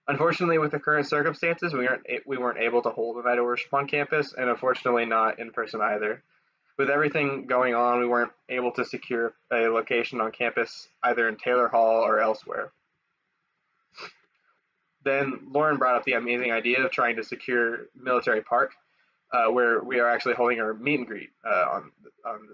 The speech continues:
this night. Uh, White River was awesome in helping us secure a spot, and they even gave us a discount on it, um, which is incredible in itself. But then something even more amazing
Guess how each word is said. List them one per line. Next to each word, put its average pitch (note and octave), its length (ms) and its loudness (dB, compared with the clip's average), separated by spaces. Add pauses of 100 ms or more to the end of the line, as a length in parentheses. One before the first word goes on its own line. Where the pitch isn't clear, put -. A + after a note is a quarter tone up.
(120)
this - 140 -20
night. - 180 -6 (760)
Uh, A2+ 140 2
White C#3 240 2
River C#3 240 4
was A#2+ 180 0
awesome A#2 380 2
in A#2 60 -2
helping A#2+ 340 -4
us A2+ 140 -8
secure - 260 -6
a A2+ 80 -6
spot, A#2+ 240 0
and A#2+ 80 -2
they B2 120 2
even C3 180 -2
gave A#2 180 2
us A2+ 140 -4
a A2 80 -2
discount G#2+ 440 -4
on G#2+ 140 -4
it, G#2+ 140 -12 (560)
um, A#2 260 0
which B2 140 -4
is B2+ 80 2
incredible B2+ 480 0
in A#2 80 0
itself. C#3 440 0
But B2+ 120 -4
then C#3 160 0
something D#3 280 -2
even B2 220 0
more B2 160 2
amazing A#2 320 -4